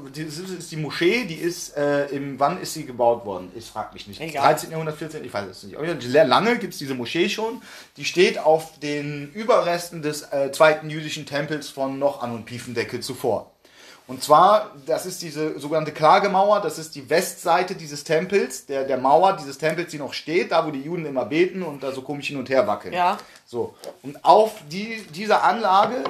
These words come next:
Speaker 1: ja, die mal, da war mal der, der Tempel der Juden, ähm, ist nach der islamischen Eroberung, die es damals gab, haben sie gesagt, nee, okay, wir bauen jetzt da unsere Moschee drauf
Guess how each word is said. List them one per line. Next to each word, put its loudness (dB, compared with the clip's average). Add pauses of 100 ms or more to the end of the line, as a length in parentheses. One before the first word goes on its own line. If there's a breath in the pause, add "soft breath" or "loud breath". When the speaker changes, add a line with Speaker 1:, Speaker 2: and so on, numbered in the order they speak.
(120)
Speaker 1:
ja, 2
die -6
mal, 6
da 4
war 0
mal -2
der, 0
der -4
Tempel -2
der -2
Juden, -4 (640 soft breath)
ähm, 2
ist -2
nach 6
der 2
islamischen 2
Eroberung, 0
die -10
es -12
damals 0
gab, 2 (180)
haben -8
sie -4
gesagt, 2
nee, -2
okay, 2
wir -4
bauen 0
jetzt -6
da 0
unsere -2
Moschee 0
drauf -2